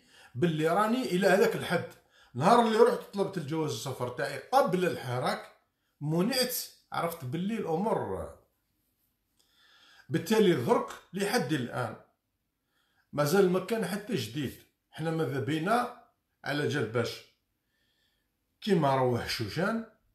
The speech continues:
يروح زيطوط، ويروح مراد دهينة، ويروح عباس عروة، ويروح مسلي هذاك، ويروحوا كل الناس اللي راهم درك في وقت من الأوقات هما كانوا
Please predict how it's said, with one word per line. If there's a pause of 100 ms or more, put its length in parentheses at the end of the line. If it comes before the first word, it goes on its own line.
(420)
يروح
زيطوط، (440)
ويروح
مراد
دهينة، (280)
ويروح
عباس
عروة، (200)
ويروح
مسلي
هذاك،
ويروحوا (140)
كل
الناس
اللي
راهم
درك
في
وقت
من
الأوقات
هما
كانوا